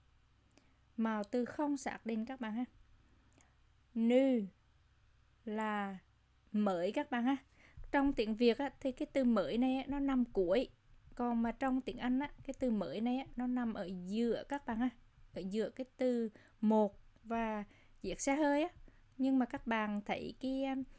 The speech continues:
cái, uh, cái, uh, trong tiếng Việt á, thì một chiếc xe hơi mới.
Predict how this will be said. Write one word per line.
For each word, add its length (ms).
cái, 220
uh, 580
cái, 220
uh, 140
trong 380
tiếng 200
Việt 280
á, 100
thì 200
một 360
chiếc 300
xe 200
hơi 240
mới. 460